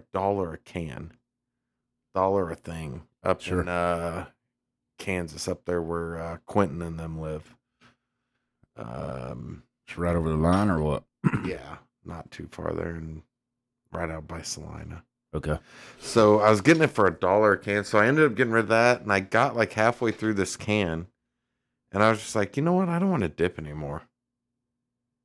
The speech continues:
Speaker 1: And this guy that was working, that came down to work with us, I just handed him all, I was like, "Hey, I'm gonna, do you want these?" He's like, "Yeah, sure." So I gave him all those cans. He's like, "How much you want for 'em?" I said, "Nothing.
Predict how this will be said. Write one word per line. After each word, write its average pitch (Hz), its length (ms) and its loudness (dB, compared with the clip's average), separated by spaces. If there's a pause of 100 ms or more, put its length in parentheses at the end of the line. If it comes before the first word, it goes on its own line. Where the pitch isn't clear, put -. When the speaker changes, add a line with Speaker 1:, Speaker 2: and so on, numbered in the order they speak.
(280)
Speaker 1:
And 101 220 2
this 95 160 -2
guy 107 240 6
that 110 140 2
was 92 220 -4 (300)
working, 135 380 4
that 98 220 -2
came 110 240 2
down 104 220 6
to 92 60 -2
work 117 260 0
with 95 160 -4
us, 95 200 -4
I 87 160 0
just 104 200 -2
handed 104 260 2
him 98 100 -2
all, 101 140 -2
I 104 60 -6
was 95 140 -2
like, 95 160 -4
"Hey, 123 160 0
I'm 113 80 0
gonna, 151 140 -2
do - 60 -20 (280)
you 117 120 -6
want 107 240 -6
these?" 143 340 -4 (680)
He's - 140 -14
like, 82 200 -10
"Yeah, 139 220 4
sure." 131 380 6 (500)
So - 120 4
I 107 80 8
gave 120 240 6
him 90 180 4 (400)
all 117 260 8
those 113 300 4
cans. 87 520 -4 (300)
He's 98 120 -8
like, 95 80 -4
"How 113 80 4
much 139 200 0
you 117 60 2
want 151 140 2
for 90 100 -6
'em?" 80 100 -10
I 85 40 -8
said, 82 220 -4
"Nothing. 80 500 -2